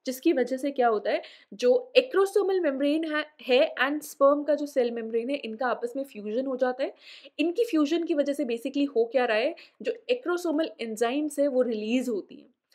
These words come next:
Acrosomal एंजाइम्स रिलीज हो रही है, ये कर क्या रही है, ये रास्ता बना रही है for the sperm to enter into the egg jelly, ठीक है। एग जेली के ऊपर जैसे ही स्पर्म बाइंड करता है,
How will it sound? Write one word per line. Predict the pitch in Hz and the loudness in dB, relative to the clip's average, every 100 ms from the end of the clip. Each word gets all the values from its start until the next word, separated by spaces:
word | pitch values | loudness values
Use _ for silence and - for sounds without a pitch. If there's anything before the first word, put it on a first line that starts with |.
| - - _ - 302 | -20 -20 _ 4 4
Acrosomal | 302 415 403 403 339 | 8 6 6 2 2
एंजाइम्स | 294 285 294 311 302 226 | 2 2 2 2 -4 -6
रिलीज | 233 233 262 311 311 | -6 -2 2 2 2
हो | |
रही | 285 285 | 0 0
है, | 277 | 0
ये | 294 | -4
कर | - 247 254 | -2 0 0
क्या | 294 285 | 2 0
रही | 285 285 | 2 0
है, | 330 | 2
ये | 294 254 262 | 0 0 -2
रास्ता | 208 196 220 - - 330 | -2 -2 -2 -2 4 6
बना | 302 285 269 | 6 2 2
रही | 269 262 | 0 0
है | 294 | -2
for | 285 226 | 0 0
the | 214 247 | 0 -8
sperm | - - 302 269 262 285 | -8 -2 0 2 -2 -4
to | 302 - 262 | -6 -2 -2
enter | 269 294 320 339 | 0 0 6 6
into | - - 247 262 | 4 -4 -6 -4
the | 254 285 - | -4 -4 4
egg | 269 254 | 4 4
jelly, | 208 233 214 202 _ _ _ _ _ _ - | 0 0 -2 -8 _ _ _ _ _ _ -6
ठीक | 233 | 0
है। | 320 - - - - _ 247 | 0 -2 -18 -20 -20 _ 4
एग | 269 | 4
जेली | 247 262 254 277 | 6 6 6 4
के | 320 311 | 2 2
ऊपर | - 240 269 | 0 2 4
जैसे | 262 262 302 | 4 -2 -2
ही | 311 | -2
स्पर्म | - 262 | 0 0
बाइंड | 247 180 208 254 277 | 0 -4 -4 -2 0
करता | 262 254 269 | 0 2 0
है, | 269 349 | 2 0